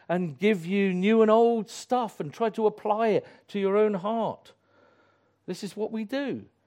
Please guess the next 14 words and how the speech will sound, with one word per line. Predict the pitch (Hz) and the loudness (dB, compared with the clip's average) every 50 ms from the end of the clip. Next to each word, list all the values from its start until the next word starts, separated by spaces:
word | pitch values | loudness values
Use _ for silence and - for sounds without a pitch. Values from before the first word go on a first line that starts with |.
| _ _ _ _ _ _ _ _ - | _ _ _ _ _ _ _ _ -14
It's | 180 - - | -10 -4 -2
one | 220 220 | -2 0
of | 196 | 0
the | 202 180 | -2 -4
joys | - - 214 247 262 269 262 247 170 165 | -4 -4 -4 -2 0 0 0 0 0 -2
of | 165 - - | -4 -4 0
being | 202 202 202 202 | 0 0 0 0
a | 196 | -4
Christian | 196 - - 277 - - - - 220 175 139 | -8 -10 -14 -12 -12 -12 -10 -6 -4 -4 -2
is | 139 135 127 | -4 -4 -4
that | - 196 175 | -4 -4 -2
we're | 175 180 190 214 _ _ - | -2 -4 -6 -6 _ _ -12
always | 254 226 240 220 170 151 | -6 -4 -4 -4 -4 -6
learning. | 170 180 185 185 214 240 277 294 294 269 226 165 123 98 87 | -8 -8 -4 -2 0 0 2 2 2 2 2 0 -2 -6 -8